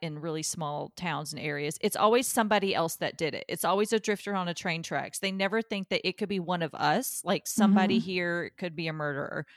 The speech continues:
Speaker 1: So they always go to, "It's not one of us, it's somebody else," is, like, their very first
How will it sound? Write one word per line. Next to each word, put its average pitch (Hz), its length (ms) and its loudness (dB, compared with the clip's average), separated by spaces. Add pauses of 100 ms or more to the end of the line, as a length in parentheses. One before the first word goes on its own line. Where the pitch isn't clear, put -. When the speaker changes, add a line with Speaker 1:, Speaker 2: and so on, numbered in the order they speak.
Speaker 1:
So - 180 -2
they 196 120 4
always 185 400 4
go 175 240 2
to, 165 440 -4
"It's - 160 -8
not 156 140 0
one 165 100 0
of 147 80 -4
us, 151 200 -4
it's - 100 -12
somebody 147 300 -8
else," - 400 -8 (340)
is, 175 140 -4
like, 165 140 0
their 151 140 -2
very 156 300 0
first - 640 -8